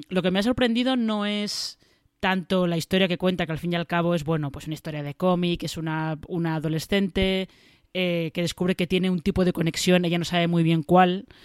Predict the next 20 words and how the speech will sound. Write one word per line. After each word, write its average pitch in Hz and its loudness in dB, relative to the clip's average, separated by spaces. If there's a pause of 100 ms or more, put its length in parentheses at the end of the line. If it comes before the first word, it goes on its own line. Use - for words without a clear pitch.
(220)
tiene 190 4
un 180 0
tipo 180 2
de 165 2
conexión 175 2
con 175 4
un, 160 2
con 170 4
el 165 4
bastón 175 2 (280)
mágico 170 4
de 160 6
un, 160 2
de 160 2
un 160 4
superhéroe 165 4
de 160 6
hace 156 2
tiempo 170 2
que, 147 0